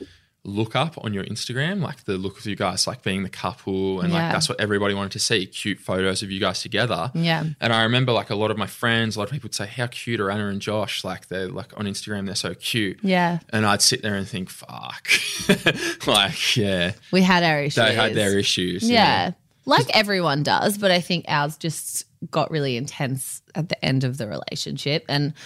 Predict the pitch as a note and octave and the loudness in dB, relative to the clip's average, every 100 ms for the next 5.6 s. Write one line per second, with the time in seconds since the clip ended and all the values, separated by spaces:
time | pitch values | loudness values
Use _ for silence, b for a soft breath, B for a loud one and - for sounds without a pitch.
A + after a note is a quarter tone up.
0 | B B F#3 F#3 F3+ D#3+ D#3 C#3+ D3 E3+ | B B 4 6 4 4 2 0 0 0
1 | F3 G#3 E3 D3+ - C3+ C#3 E3 D3 D3 | -2 0 0 0 2 2 2 0 0 2
2 | C#3 C3+ b b b _ - D3+ C#3 A#2+ | 2 2 b b b _ 0 2 4 2
3 | - - B2+ D2 D2 A2+ B2+ - D3+ B2 | 0 -4 -2 -2 -2 -2 -2 -4 -4 -2
4 | G#2+ A#2+ - C3+ B2+ B2 - C#2+ D2 D#3 | -4 -4 -4 -4 -4 -6 -6 -6 -4 -6
5 | - - A2 G2 F#2+ | -6 -4 -2 -2 -4